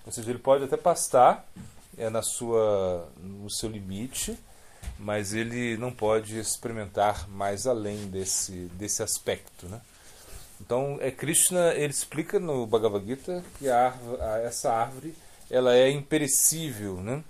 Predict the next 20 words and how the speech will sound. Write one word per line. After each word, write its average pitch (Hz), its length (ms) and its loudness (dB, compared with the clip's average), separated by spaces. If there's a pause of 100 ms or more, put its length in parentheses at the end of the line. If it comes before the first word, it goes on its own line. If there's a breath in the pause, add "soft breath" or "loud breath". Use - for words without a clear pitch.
(440 loud breath)
Que 113 100 -8
os 104 120 0
seus, 110 540 2
os 110 160 -8
seus 110 220 -6
galhos, 120 520 6
os 110 280 -6
seus, 107 380 -6
as 110 120 -6
suas - 240 -2
folhas 123 360 -2
são 113 240 -4
os 104 140 -4
hinos 104 280 -6
védicos, 107 840 8
né? 123 180 -4 (880 loud breath)
É, 104 320 2
então, 123 180 2
essa 160 220 6
analogia, 139 600 2